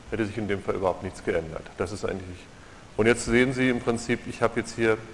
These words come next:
nur das Gitter im Prinzip, äh, verändert. Das ist praktisch das neue Gitter.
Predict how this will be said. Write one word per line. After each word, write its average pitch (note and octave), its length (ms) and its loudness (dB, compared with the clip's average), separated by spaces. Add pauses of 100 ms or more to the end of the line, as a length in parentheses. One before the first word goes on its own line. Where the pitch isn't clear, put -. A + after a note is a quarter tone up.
(1500)
nur C#3 160 6
das B2+ 200 6
Gitter B2 280 8
im B2 80 2
Prinzip, A#2+ 420 0 (420)
äh, A#2 180 8 (160)
verändert. A#2+ 560 4 (380)
Das A#2 120 0
ist A#2 140 -6
praktisch A2+ 300 2
das A2 120 0
neue G2 220 2
Gitter. F3 320 4